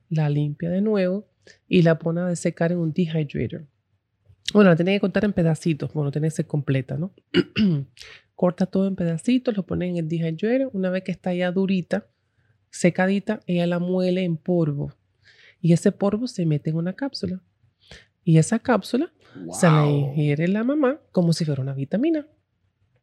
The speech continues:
Speaker 2: Wow.
Speaker 1: Y si quieres ir más allá, hay mamás que hacen smoothies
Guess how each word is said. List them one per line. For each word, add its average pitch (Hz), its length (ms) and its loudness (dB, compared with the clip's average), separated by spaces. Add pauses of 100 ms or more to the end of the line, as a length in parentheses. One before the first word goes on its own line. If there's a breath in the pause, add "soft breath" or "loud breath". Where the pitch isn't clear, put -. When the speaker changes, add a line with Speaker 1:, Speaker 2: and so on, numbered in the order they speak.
(320)
Speaker 2:
Wow. 117 500 -6 (200)
Speaker 1:
Y 185 120 4
si 190 140 0
quieres 190 220 4
ir 247 140 2
más 254 200 0
allá, 294 400 -2 (220)
hay 151 140 2
mamás 170 640 0
que 156 180 0
hacen 143 280 0
smoothies 175 1040 2